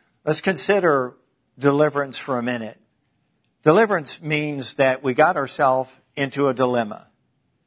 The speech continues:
If you're in a dilemma, you need deliverance. Now, if you didn't need deliverance, you're not in a dilemma. A dilemma means you've come to the end of all of the things that you can try to do to figure out the problem.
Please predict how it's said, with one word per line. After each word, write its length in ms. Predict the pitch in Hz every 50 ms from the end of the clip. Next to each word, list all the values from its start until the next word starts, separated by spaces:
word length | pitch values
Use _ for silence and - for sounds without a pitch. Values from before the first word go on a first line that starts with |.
| _ _ _ _ _ _ _
If 160 | - 135 131 151
you're 180 | 165 165 165
in 100 | 185 208
a 60 | 214
dilemma, 640 | 185 139 143 143 139 139 147 147 131 117 110 123 135 123
you 120 | 131 135
need 260 | 135 139 143 143 135
deliverance. 800 | 117 143 139 147 147 143 127 131 107 - - - - - - _ _ _ _ _ _ _ _ _ _ _
Now, 140 | 139 135 131
if 120 | 127 -
you 80 | 151 147
didn't 260 | 165 202 214 160 156
need 180 | 151 147 139
deliverance, 720 | 123 131 131 143 165 165 131 131 131 127 131 - - - - _
you're 140 | 151 139
not 240 | 127 127 127 131 127
in 140 | 131 131 127
a 80 | 123 117
dilemma. 560 | 110 127 127 127 135 131 113 90 - _ _ _
A 80 | - 127
dilemma 400 | 123 147 156 185 214 220 180 147
means 320 | 139 143 147 143 135 117
you've 180 | 123 131 117 _
come 240 | - 170 165 156 143
to 140 | - 135 127
the 180 | 131 127 127
end 180 | 127 131 127 120
of 160 | 123 110 - _
all 300 | - 139 147 156 165 165
of 80 | 160 139
the 100 | 135 131
things 480 | - - 147 139 135 135 127 131 - _ _ _ _ _ _
that 160 | - 139 135 135
you 260 | 127 143 165 170 165
can 220 | - - 147 135
try 320 | - - 156 147 139 139 135
to 100 | 131 123
do 460 | 110 127 127 123 117 117 117 120 - _ _ _ _ _ _ _
to 140 | - 131
figure 360 | - - 165 156 127 131 127 127
out 220 | 123 117 120 -
the 80 | - 117
problem. 600 | _ - 147 139 127 123 113 - - - -